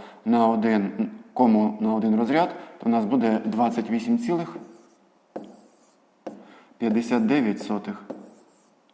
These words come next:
Є. Переходимо до другого завдання. Бачимо, нам треба спростити спочатку нуль цілих двадцять п'ять сотих ікс, що множиться на нуль цілих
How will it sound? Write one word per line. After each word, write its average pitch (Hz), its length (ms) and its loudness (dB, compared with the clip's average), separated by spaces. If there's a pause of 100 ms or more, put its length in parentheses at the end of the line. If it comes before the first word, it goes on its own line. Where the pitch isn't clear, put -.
(1200)
Є. 135 260 0 (640)
Переходимо 123 680 4
до 127 160 6
другого 101 340 -2
завдання. 143 500 2
Бачимо, 110 480 0
нам 117 160 0
треба 113 280 2
спростити 120 420 -4
спочатку 117 560 0 (680)
нуль 127 160 8
цілих 120 520 6 (120)
двадцять 117 400 2
п'ять - 220 4
сотих - 400 0
ікс, - 380 2
що - 220 -4
множиться 117 760 2
на 120 220 4
нуль 117 200 4
цілих 113 560 2